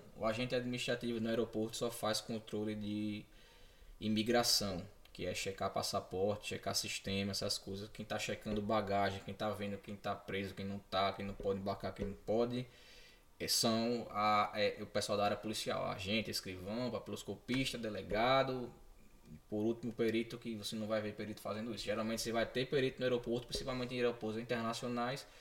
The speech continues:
por questão de, de tráfico de drogas, né? Que eles já fazem a perícia no local lá, quando alguém é, é apreendido, já pra emitir o laudo, já pra adiantar o processo.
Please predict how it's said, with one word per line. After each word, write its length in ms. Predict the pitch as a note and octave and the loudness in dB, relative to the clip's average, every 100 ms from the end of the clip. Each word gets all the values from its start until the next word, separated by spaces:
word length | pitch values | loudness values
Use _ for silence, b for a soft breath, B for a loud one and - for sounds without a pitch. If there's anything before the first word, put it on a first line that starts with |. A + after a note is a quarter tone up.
| B B B - | B B B -14
por 140 | A#2+ | -2
questão 380 | C3 B2 - A#2+ | 2 2 0 0
de, 360 | A#2+ B2 B2+ | 2 4 2
de 100 | A#2+ | 2
tráfico 380 | A#2 B2 A#2+ C3 | 2 2 2 -2
de 80 | C3+ | -6
drogas, 340 | B2+ A2+ G#2 | 0 0 0
né? 140 | G2+ G#2+ | -4 -4
Que 100 | A2 | -2
eles 100 | G#2+ | 0
já 120 | G#2+ | 0
fazem 260 | - G#2 A2 | 2 0 0
a 40 | |
perícia 360 | A#2 A2 - G#2 | -2 -4 -4 -2
no 80 | |
local 340 | A#2 A#2 G#2+ G#2+ | -2 -2 0 2
lá, 140 | G#2+ | 0
quando 200 | G#2 G#2+ | -2 -4
alguém 300 | G#2 G#2 G#2+ | -4 -4 -4
é, 80 | G#2+ - | -2 -4
é 40 | |
apreendido, 420 | - G#2+ G#2 A2+ A2+ | -2 -2 0 -2 -2
já 120 | A2+ | -2
pra 140 | A#2 | -2
emitir 280 | A2+ G#2+ A2+ | -2 0 0
o 20 | |
laudo, 280 | G#2 A2 A2 | 2 0 0
já 100 | B2 | -4
pra 120 | A#2+ | -4
adiantar 520 | A2+ A2 G#2 G#2+ - | -4 -4 -4 -4 -4
o 60 | - | -6
processo. 420 | - A#2 - - | -6 -8 -8 -8